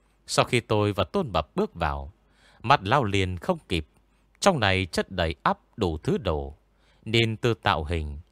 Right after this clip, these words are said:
mấy thứ này còn niên đại không nhỏ. Có điều chúng được bảo quản vô cùng tốt. Tất cả đều được đặt trong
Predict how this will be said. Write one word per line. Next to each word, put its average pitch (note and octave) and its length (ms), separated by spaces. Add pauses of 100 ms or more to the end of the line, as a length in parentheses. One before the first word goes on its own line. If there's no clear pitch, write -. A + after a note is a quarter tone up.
(240)
mấy A#2 140
thứ G3 160
này D2+ 400 (120)
còn B2 160
niên G2+ 220
đại D2+ 240
không F#2+ 320
nhỏ. C#2+ 340 (480)
Có G3+ 120
điều G#2 260
chúng G3+ 220
được G2 220
bảo D#2+ 280
quản D2+ 340
vô D#3 200
cùng D2 280
tốt. E3+ 160 (540)
Tất G#3 180
cả F#2+ 140
đều F2 180
được E2 340
đặt F2 160 (260)
trong E3+ 180